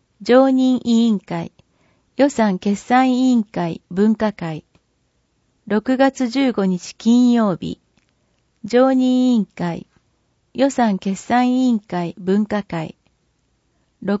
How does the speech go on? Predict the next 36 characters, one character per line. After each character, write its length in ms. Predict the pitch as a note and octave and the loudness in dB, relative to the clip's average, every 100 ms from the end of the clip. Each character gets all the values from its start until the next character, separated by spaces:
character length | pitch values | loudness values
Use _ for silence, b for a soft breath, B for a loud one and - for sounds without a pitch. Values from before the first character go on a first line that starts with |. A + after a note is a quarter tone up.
| B3+ | -2
月 300 | B3+ C4 - | 0 -2 -2
二 180 | B3+ C#4 | 0 0
十 240 | A3+ F#3 | 0 -2
二 200 | F3 A3+ | 0 0
日 460 | A3+ F#3 - - - - | 0 -2 -4 -12 -14 -16
金 300 | - A#3 B3+ | -4 0 2
曜 220 | B3 A3+ | 0 -2
日、 260 | E3+ D#3+ - _ _ _ _ _ _ _ _ | -4 -8 -10 _ _ _ _ _ _ _ _
予 140 | B3 C4+ | -2 -2
算 280 | C4 G#3+ F#3+ | 0 -2 -2
決 160 | G3+ | -6
算 360 | F#3+ - A#3+ B3 | -6 -2 0 0
委 260 | A#3 B3 A#3 | 0 0 0
員 140 | F#3 | -2
会、 340 | - E3 E3 - _ _ _ _ _ _ - | -6 -10 -10 -14 _ _ _ _ _ _ -10
議 160 | G3+ G#3 | -6 -4
会 320 | B3 B3+ B3+ | -2 -2 -2
運 300 | A3+ A#3+ B3 | 0 2 2
営 260 | B3 B3 A#3+ | 2 0 -2
委 260 | G#3+ A3 A#3 | -2 0 0
員 100 | F#3+ | -2
会。 360 | - D#3 D#3+ - _ _ _ _ _ _ _ _ _ _ | -4 -8 -8 -12 _ _ _ _ _ _ _ _ _ _
六 320 | G3+ A3 C4+ | -4 -2 0
月 300 | C4+ C#4 - | 0 -2 -2
二 160 | C#4 C#4 | -2 -2
十 180 | A3 F3+ | -2 -2
六 240 | F3+ G#3 | -4 -4
日 300 | G#3 G#3 - | -4 -4 -8
火 160 | - G3 | -6 -2
曜 280 | G#3+ A#3 | 0 0
日、 220 | - D3+ - _ _ _ _ _ _ | -2 -8 -16 _ _ _ _ _ _
本 260 | - B3 | 0 0
会 320 | B3 B3 A#3+ F#3+ | 2 0 0 -2
議 120 | E3+ | -6
閉 260 | F#3 F#3 | -4 -4
会、 360 | G3 F3+ F3+ F3 | -4 -6 -6 -6